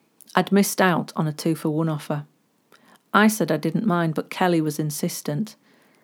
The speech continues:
I'm happy to chat to her normally, but I pointed out I was in a bit of a hurry and I was willing to pass it up.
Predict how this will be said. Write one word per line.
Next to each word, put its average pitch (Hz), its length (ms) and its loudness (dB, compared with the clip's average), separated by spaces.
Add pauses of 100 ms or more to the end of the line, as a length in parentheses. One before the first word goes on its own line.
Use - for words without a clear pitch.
(200)
I'm 202 80 4
happy 262 300 2
to 180 120 0
chat - 280 2
to 190 140 0
her 180 60 4
normally, 190 440 4
but 170 160 0
I - 20 0
pointed 202 400 2
out 180 180 0
I 175 80 0
was 175 120 0
in 185 100 2
a 190 80 -2 (160)
bit 269 280 0
of 262 100 0
a 247 80 2
hurry 190 340 2
and 160 100 0
I 160 60 0
was 165 160 2
willing 165 300 2
to - 80 -6
pass - 280 -4
it - 80 -4
up. 165 300 0